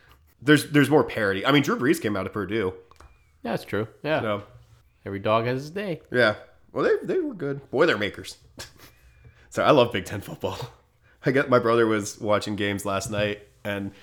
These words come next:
Speaker 1: the guys were rooting against Michigan State. He's like, "No, no, you want them to win to make the Big Ten look better." Since they've been in the Big Ten,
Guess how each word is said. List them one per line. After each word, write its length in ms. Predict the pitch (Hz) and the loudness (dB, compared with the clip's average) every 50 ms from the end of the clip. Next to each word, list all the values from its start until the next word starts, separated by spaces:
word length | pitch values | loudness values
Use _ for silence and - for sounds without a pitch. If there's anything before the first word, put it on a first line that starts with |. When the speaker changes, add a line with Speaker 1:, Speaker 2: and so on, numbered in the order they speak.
| - - _ _ _ _ _ | -20 -20 _ _ _ _ _
Speaker 1:
the 100 | - 113 | -4 2
guys 280 | 107 110 107 107 104 110 | 4 6 6 6 6 4
were 80 | 107 | 0
rooting 200 | 101 104 107 101 101 | 0 0 0 -2 -2
against 260 | 95 101 101 92 - | -2 -2 -2 -2 -2
Michigan 300 | 110 101 101 110 101 98 | -2 -2 -2 -2 -4 -4
State. 180 | - - 117 120 | -2 -2 -2 0
He's 120 | 110 101 | 0 -2
like, 100 | 113 104 | 0 2
"No, 100 | 131 143 | 4 6
no, 280 | 143 143 120 98 92 92 | 8 8 6 6 4 2
you 160 | 110 139 139 | 4 4 6
want 220 | 131 143 160 151 156 | 8 6 6 6 6
them 160 | 151 135 123 | 4 6 6
to 80 | 120 | 6
win 180 | 120 135 135 117 | 6 4 4 4
to 60 | 107 | 4
make 180 | 107 107 110 - | 2 2 2 0
the 60 | - | -2
Big 200 | 95 110 110 110 | -2 -2 -2 -2
Ten 240 | - 117 110 101 104 | -2 -4 -2 0 0
look 180 | 110 104 - | -2 -2 -2
better." 280 | 98 85 80 82 85 - _ _ _ - - _ _ _ _ _ _ - | -6 -8 -8 -8 -12 -14 _ _ _ -20 -20 _ _ _ _ _ _ -10
Since 260 | - - 190 196 190 - | -2 2 2 4 4 6
they've 160 | 196 185 170 | 4 6 6
been 100 | 170 151 | 6 6
in 60 | 131 | 6
the 60 | 120 | 6
Big 220 | 113 120 117 113 - | 6 4 2 2 0
Ten, 440 | - 110 107 113 117 123 123 131 | -2 0 2 2 2 2 0 -2